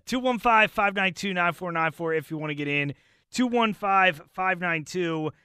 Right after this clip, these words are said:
nine four nine four is how you join, uh, the show here. But, um, a lot of different topics, uh, we're discussing tonight.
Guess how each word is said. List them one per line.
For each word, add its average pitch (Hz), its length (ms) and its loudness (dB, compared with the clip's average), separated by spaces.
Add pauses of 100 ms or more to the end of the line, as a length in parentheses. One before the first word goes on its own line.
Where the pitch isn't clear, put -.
(140)
nine 165 460 2
four 151 420 -4
nine 139 400 -4
four 127 420 -8
is 143 280 -6
how 147 100 -2
you 135 140 -2
join, 123 440 -6 (320)
uh, 123 360 0
the 131 100 -8
show 131 300 0
here. 113 340 -4
But, 113 320 -4 (380)
um, 123 480 2
a 143 100 -6
lot 175 240 2
of 202 80 -6
different 196 320 -4
topics, 165 500 -8
uh, 135 280 -4
we're 135 160 -8
discussing 135 560 -10
tonight. 113 500 -10